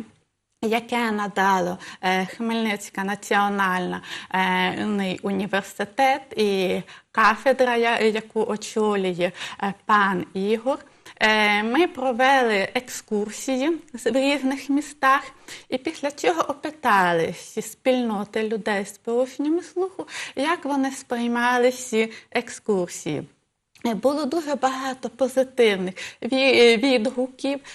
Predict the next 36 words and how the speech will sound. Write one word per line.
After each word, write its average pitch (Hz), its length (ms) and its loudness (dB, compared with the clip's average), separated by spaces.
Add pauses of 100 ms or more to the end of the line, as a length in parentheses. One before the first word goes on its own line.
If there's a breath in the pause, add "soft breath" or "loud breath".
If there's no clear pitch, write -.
(120)
е, 247 100 6
від 269 200 -2
різних, 269 640 -2
е, 247 240 8
людей, 254 520 4
які, 247 480 0 (220 loud breath)
е, 220 100 0
брали 247 440 4
участь 247 480 -4
у 233 40 -6
цих 247 340 -2
екскурсіях. 226 1000 -2
Їм 254 100 0
всім 262 280 -4
с-, - 180 -14
все - 200 2
дуже 240 280 2
сподобалося. 170 880 -2 (320 loud breath)
Також 349 400 -2
наш 311 240 2
експеримент, 294 800 2 (580 loud breath)
е, 226 40 2
заключав 285 680 -2
те, 339 220 -4
що 277 220 -4
ми 277 180 2
взяли 277 440 0
на 247 120 -2
свою 254 320 -4
екскурсію 269 760 -4
людей 269 360 0
із 262 120 -2 (240)
чуючих, 220 720 -2 (300 loud breath)
е, 190 320 2
в 208 220 0
я-, 240 160 0